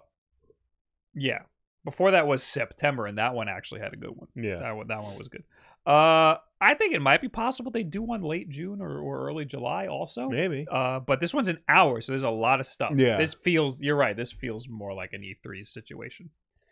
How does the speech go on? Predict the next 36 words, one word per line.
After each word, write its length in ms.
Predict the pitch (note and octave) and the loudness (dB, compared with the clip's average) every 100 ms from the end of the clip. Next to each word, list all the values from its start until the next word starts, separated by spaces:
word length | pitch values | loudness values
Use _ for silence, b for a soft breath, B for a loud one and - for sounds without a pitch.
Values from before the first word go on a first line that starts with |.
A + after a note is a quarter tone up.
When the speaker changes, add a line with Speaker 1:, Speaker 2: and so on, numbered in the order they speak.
| _ _ _ - | _ _ _ -10
Speaker 1:
Uh, 460 | - A#2 A2+ G2+ G#2 _ _ _ | -8 -6 -6 -6 -8 _ _ _
so 340 | - D3 C3+ B2 _ _ | -4 0 0 0 _ _
I 160 | D3 F3+ | 2 2
think 220 | - G3 | 2 -2
that 140 | G#3 | -2
there's 180 | G3 G3 | 0 0
a 60 | F#3 | 0
possibility 560 | F#3+ F#3 - E3+ F3+ | 0 0 0 -4 -2
there's 160 | E3 D#3 | -2 -4
some 160 | E3 D3+ | -6 -8
nugget 400 | - D3+ D3+ D#3 | -6 0 2 2
of 80 | D3 | -2
good 160 | C#3 D3 | -2 -4
information 420 | C3+ C#3 C#3 D3+ | -4 -6 -6 -6
here. 160 | D#3+ D#3 | -6 -6
It 160 | C#3 | -6
seems 300 | - E3+ G#3+ | -2 -2 2
like 200 | G#3 E3 | 4 4
they're 120 | D3 B2+ | 4 -2
still 520 | - D3 C#3+ C3 B2+ D3 _ _ _ _ _ _ _ _ _ _ _ _ | 0 4 4 4 -2 -18 _ _ _ _ _ _ _ _ _ _ _ _
trying 440 | - C3 C#3+ C#3+ | -4 2 2 2
to 200 | B2+ A#2 - _ _ _ _ _ _ _ - | 0 -2 -4 _ _ _ _ _ _ _ -8
tell 200 | B2+ B2 | -4 -2
people 300 | C#3 C3+ B2+ | -2 -2 -6
P 200 | C#3+ C3+ | -2 0
S 120 | B2+ | 0
V 120 | C#3 | -2
R 120 | B2+ | -2
two 260 | A#2+ D3 D3 | -2 -4 -2
is 100 | B2+ | -4
a 60 | G#2 | -8
good 240 | G#2 C3+ | -8 -6
idea. 300 | C3 C3 E3 - - | -6 -6 -10 -12 -8
Speaker 2:
Yeah. 300 | A#2 G#2 F2+ - _ _ | -4 -4 -6 -14 _ _
Speaker 1:
'Cause 240 | D#3 B2 A#2 | -12 -10 -6
they're 280 | A#2+ A#2 | -4 -4